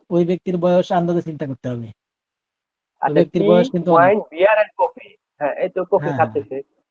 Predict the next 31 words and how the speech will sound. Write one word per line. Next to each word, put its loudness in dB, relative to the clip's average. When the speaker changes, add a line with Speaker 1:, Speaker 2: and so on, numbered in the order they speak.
Speaker 2:
চারটা 0
দিয়ে 0
দিলাম, -6
ওকে। -12
Speaker 1:
হুম, -6
হুম। -10
Speaker 2:
ঠিক -4
আছে -4
না? 0
Speaker 1:
হুম। -10
Speaker 2:
এখানে -4
লিখছে, -4
how 2
often -6
do -4
you -6
eat -6
fast 2
food? -4
Any 0
quick -8
service -2
restaurant -6
in 0
any 0
given 0
week? -4
An 2
average। 2
আচ্ছা, -6
less 0